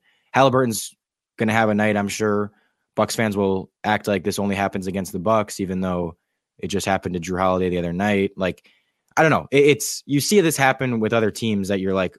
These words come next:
"Okay, the Pacers are just a, a ridiculously good offense when they're doing this to every other team." So I'm not, I'm not gonna be worried if we give up a hundred twenty, hundred and thirty points because that's what the Pacers do.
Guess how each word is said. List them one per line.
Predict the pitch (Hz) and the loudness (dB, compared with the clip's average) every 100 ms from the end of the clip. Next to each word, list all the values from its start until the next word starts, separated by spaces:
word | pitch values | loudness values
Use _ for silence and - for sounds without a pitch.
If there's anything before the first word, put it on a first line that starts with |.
| - | -8
"Okay, | 123 95 | -4 -4
the | 87 | -2
Pacers | 135 127 101 | -2 -2 -4
are | |
just | 92 90 - | -4 -4 -8
a, | 80 - _ - | -12 -16 _ -12
a | 85 - - | -12 -14 -10
ridiculously | 101 87 117 101 92 - | -8 -4 -4 -4 -6 -6
good | 87 87 | -4 -2
offense | 87 82 80 80 - | -2 -4 -8 -10 -10
when | 87 | -8
they're | 85 85 82 | -6 -6 -8
doing | 80 92 90 | -6 -4 -4
this | 87 | -6
to | - 101 | -10 -8
every | 90 90 | -4 -4
other | 82 78 | -4 -8
team." | - 92 80 | -6 -6 -8
So | 76 92 82 - _ _ _ _ | -8 -8 -8 -10 _ _ _ _
I'm | - 139 | 2 4
not, | 135 117 - | 4 4 0
I'm | 127 | 0
not | 143 135 | 2 2
gonna | |
be | 120 | 2
worried | 98 117 117 | 2 4 2
if | 110 | 2
we | 110 | 0
give | 110 | 2
up | 107 104 _ _ _ _ _ - | 0 0 _ _ _ _ _ -6
a | |
hundred | 117 110 110 101 | -2 0 -2 -2
twenty, | 113 | -2
hundred | 107 107 | -2 -2
and | 107 | -2
thirty | 110 104 | -2 -4
points | 101 110 107 104 | -4 -4 -6 -6
because | - 87 95 82 78 | -10 -6 -4 -6 -10
that's | - 90 | -14 -10
what | 98 | -8
the | 82 | -4
Pacers | 101 95 87 | -4 -4 -6
do. | 92 113 | -4 -6